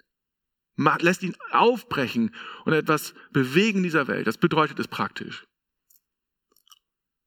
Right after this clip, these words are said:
Was bedeutet das praktisch für dich und für mich?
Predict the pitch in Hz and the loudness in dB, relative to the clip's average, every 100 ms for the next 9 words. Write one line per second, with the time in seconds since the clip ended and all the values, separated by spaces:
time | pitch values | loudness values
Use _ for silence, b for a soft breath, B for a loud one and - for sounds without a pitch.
0 | _ _ _ _ _ _ _ _ _ _ | _ _ _ _ _ _ _ _ _ _
1 | _ _ _ _ _ _ _ _ _ _ | _ _ _ _ _ _ _ _ _ _
2 | - 180 214 220 202 180 - 196 - - | -2 2 4 4 2 0 0 0 -4 -2
3 | 165 170 143 - 147 226 - - | 0 0 -2 -2 0 0 0 -14